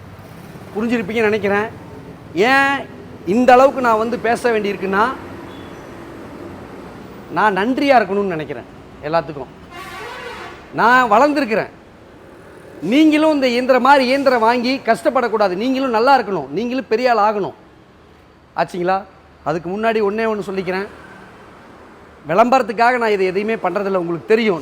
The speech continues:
நான் வளர்ந்தது YouTube மூலம் தான், Facebook மூலம் தான், Instagram மூலம் தான், சமூக வலைதளங்கள் மூலம் தான். I have improved. I have my, my status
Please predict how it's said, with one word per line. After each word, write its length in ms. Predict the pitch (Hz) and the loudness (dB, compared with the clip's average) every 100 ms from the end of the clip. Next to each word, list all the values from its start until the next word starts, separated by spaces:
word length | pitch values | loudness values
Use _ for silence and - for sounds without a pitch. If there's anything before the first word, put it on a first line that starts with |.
| 156 | -2
நான் 180 | 180 180 | 0 2
வளர்ந்தது 360 | 233 254 240 233 | 4 2 0 0
YouTube 300 | 233 202 196 | -4 -4 -6
மூலம் 240 | 208 208 190 | -2 -2 0
தான், 120 | 233 262 | -2 -2
Facebook 340 | 202 233 - 185 196 | 0 0 -2 -8 -4
மூலம் 180 | 196 220 | -2 -2
தான், 100 | 214 | -4
Instagram 440 | 170 226 196 196 185 | -2 -2 0 -2 -4
மூலம் 220 | 170 185 | -4 -4
தான், 100 | 220 | -4
சமூக 200 | 185 233 254 | -4 -2 2
வலைதளங்கள் 440 | 214 202 190 175 156 | 2 2 -2 -4 -6
மூலம் 200 | 170 160 | -8 -8
தான். 100 | 139 - - - - _ - - - - - _ - 135 | -12 -16 -20 -20 -20 _ -20 -20 -20 -20 -20 _ -6 -4
I 40 | 160 | 0
have 180 | 202 226 214 - - - _ - - _ _ - 190 | 0 0 -4 -16 -20 -20 _ -20 -20 _ _ -12 -10
improved. 460 | 185 - 254 196 131 - - - - 139 | -8 -4 -4 -4 -10 -20 -20 -20 -8 -4
I 40 | 160 | 0
have 180 | 196 220 214 - 147 | 0 0 -2 -8 -2
my, 120 | 180 - - - - | -2 -4 -12 -16 -6
my 60 | 175 180 | -4 -2
status 380 | 202 208 226 | -2 -2 -4